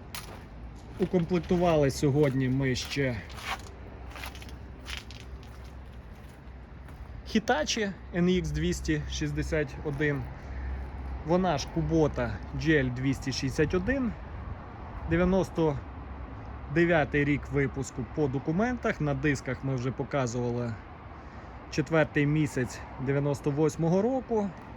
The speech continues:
Двадцять сім кінських сил.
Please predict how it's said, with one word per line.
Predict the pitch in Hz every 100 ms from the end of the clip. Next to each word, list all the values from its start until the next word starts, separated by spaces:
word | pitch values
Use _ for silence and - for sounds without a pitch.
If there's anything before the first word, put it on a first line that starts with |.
| - - - - 135
Двадцять | 147 170 170 - 151 127
сім | - 165 139 117 - - - -
кінських | - 160 139 - 147
сил. | - 240 262 247